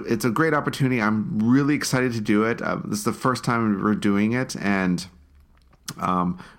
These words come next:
we've also partnered with, um, Exclusive Travels, um, based out of the U S. So, um, yeah, d-, just go on the website, check it out, and if this goes really well, uh, we'll probably look at doing more in the future. So,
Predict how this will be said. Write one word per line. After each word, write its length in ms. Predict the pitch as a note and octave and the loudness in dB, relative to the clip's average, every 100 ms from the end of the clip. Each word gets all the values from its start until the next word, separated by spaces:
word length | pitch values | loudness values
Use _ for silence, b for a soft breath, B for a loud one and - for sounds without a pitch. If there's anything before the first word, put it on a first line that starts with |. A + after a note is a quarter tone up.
| - | -10
we've 260 | - G#2 | 0 2
also 300 | G#2+ G#2+ A#2+ | 2 2 0
partnered 520 | G#2+ - G#2 G2+ G2+ F#2 | -2 0 0 2 0 0
with, 240 | F#2 F2+ | -2 -2
um, 280 | G2 F2 F2 | -4 -2 -4
Exclusive 520 | - - A2+ G#2 G2+ | -8 -6 -4 -4 -4
Travels, 720 | - F2+ F2+ A2 A#2+ D#3 - - B B B | -4 -4 -2 -2 -2 -4 -10 -18 B B B
um, 380 | - F#2 F2+ - - | -4 -2 -2 -6 -10
based 260 | G2+ F#2+ - | -6 -4 -4
out 140 | F2+ | -6
of 80 | F2+ | -4
the 100 | F2 | -6
U 240 | F2 F2+ - | -4 -4 -2
S. 480 | F#2 D3+ - - - B B B B | -2 -2 -4 -8 -10 B B B B
So, 560 | - B2 G#2 G2 F2+ - - _ _ _ _ _ _ _ _ _ - - _ - | -6 0 0 0 -2 -6 -14 _ _ _ _ _ _ _ _ _ -20 -20 _ -2
um, 500 | F#2 F2 E2+ E2 - | 2 2 0 -4 -2
yeah, 240 | D3+ F#3 G#2+ | 0 0 0
d-, 140 | - F#2 F2 - _ _ | -6 -16 -20 -20 _ _
just 220 | - G#2 - - G2 F2+ | -10 -10 -8 -8 -8 -4
go 100 | - | 0
on 100 | G2 | 2
the 60 | G#2 | 4
website, 320 | G#2 D#3 B2 | 2 0 -2
check 180 | A2+ G#2 | -2 0
it 60 | G2+ | 0
out, 220 | B2+ D3 | 0 0
and 320 | G#2+ G2+ G#2 | 0 2 0
if 240 | A2 G#2 | -2 -2
this 160 | A#2 G#2+ | -2 0
goes 220 | B2+ A2+ | 0 0
really 300 | F#2+ G#2+ G#2+ | 2 2 4
well, 440 | G#2 G2+ B2 F#3 A3 | 2 2 0 -2 -2
uh, 220 | G#2+ G#2+ G#2+ | 0 0 2
we'll 300 | A2 A2+ - - _ | 0 -2 -6 -18 _
probably 260 | - - | -4 -2
look 200 | C#3+ A#2+ | 0 0
at 80 | C3 | 0
doing 240 | A#2 B2 A2+ | 2 2 4
more 240 | G2 B2 | 4 2
in 80 | B2 | 2
the 60 | G2+ | 0
future. 480 | - B2+ - - | -2 -4 -2 -2
So, 400 | - - F2 F2 | -2 -2 0 0